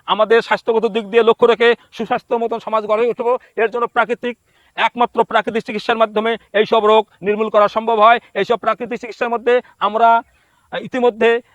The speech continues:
আহ, absolutely, আহ, ডায়াবেটিক প্রোডাক্ট, আহ, আহ, absolutely ডায়াবেটিস প্রোডাক্ট এবং absolutely, আহ, সেক্রেট প্রোডাক্ট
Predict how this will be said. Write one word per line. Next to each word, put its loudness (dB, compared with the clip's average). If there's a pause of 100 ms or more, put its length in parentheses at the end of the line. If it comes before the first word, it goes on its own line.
(140)
আহ, 0
absolutely, -4 (260)
আহ, 2
ডায়াবেটিক 2
প্রোডাক্ট, 4 (160)
আহ, -6 (100)
আহ, -2
absolutely -4 (180)
ডায়াবেটিস 0 (160)
প্রোডাক্ট 2 (140)
এবং 2 (220)
absolutely, 0 (580)
আহ, -2
সেক্রেট 0
প্রোডাক্ট 0